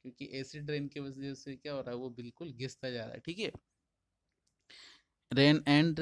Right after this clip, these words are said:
greenhouse effect। Gases emitted by the combustion of fossil fuels are the main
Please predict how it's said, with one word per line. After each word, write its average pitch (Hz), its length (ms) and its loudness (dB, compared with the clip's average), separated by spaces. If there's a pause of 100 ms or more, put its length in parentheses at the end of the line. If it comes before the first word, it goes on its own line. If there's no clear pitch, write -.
(120)
greenhouse 139 560 4
effect। - 440 0 (880)
Gases 156 500 4
emitted 160 360 4
by 143 180 8
the 151 120 4
combustion 147 720 4 (960)
of 156 260 6
fossil 156 360 4
fuels 151 360 2 (100)
are 139 220 8 (320)
the 139 180 6
main 143 460 6